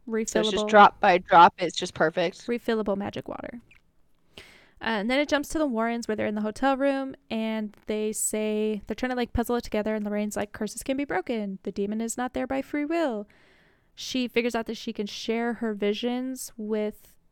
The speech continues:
Speaker 1: the evil Satanist lady. And so they come up with this great idea to go to the funeral home so that she can touch the body of Jessica and see, I'm sorry, yeah, the body of Jessica and see if
Speaker 2: Yeah.
Speaker 1: that connection is still there.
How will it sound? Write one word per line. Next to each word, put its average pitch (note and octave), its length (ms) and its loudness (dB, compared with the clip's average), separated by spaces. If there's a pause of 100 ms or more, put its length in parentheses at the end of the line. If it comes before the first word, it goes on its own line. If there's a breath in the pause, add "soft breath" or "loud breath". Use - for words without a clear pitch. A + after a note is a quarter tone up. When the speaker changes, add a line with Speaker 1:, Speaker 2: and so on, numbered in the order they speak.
(160)
Speaker 1:
the G#3+ 580 -2 (240)
evil G3+ 680 -2
Satanist - 920 -8 (440)
lady. C4 580 -2 (920 soft breath)
And A3 260 -4
so - 80 -8
they A3+ 100 -2
come C#4 200 -4
up C4+ 160 -8
with A#3 200 -6
this G#3+ 220 -4
great C4+ 400 -4
idea A3 600 0
to G#3+ 280 -4
go A3+ 140 -2
to C4 60 -2
the C#4 100 -4
funeral G#3+ 320 -4
home G#3+ 400 -4 (1080)
so - 160 -6
that A3 140 0
she - 120 -6
can G#3+ 180 -6
touch - 440 -4
the A3+ 80 -4
body A3 360 -2
of G#3+ 100 -6
Jessica B3 520 -2
and G#3 160 -6
see, - 480 -4
I'm G#3+ 120 -6
sorry, - 280 -12 (140)
yeah, A#3 160 -4
the - 80 -14
body A#3+ 200 2
of A3 80 -4
Jessica A#3 440 -4
and G#3+ 160 -8
see A3+ 240 -2
if A3 120 -4
Speaker 2:
Yeah. G#3 100 2
Speaker 1:
that - 140 -6
connection A3 560 -6
is G#3+ 120 -8
still G#3 320 -6
there. - 260 -6